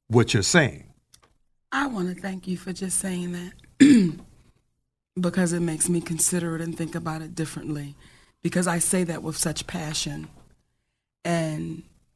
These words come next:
Speaker 2: it made me just check me, because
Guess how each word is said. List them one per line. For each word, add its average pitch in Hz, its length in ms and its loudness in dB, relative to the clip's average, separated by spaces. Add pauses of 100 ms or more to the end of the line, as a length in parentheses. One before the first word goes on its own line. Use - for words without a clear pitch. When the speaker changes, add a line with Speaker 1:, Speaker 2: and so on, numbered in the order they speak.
(580)
Speaker 2:
it 185 140 -2
made 170 320 2
me 165 140 2
just 160 280 -4
check - 320 0
me, 156 400 -2 (440)
because 165 680 -2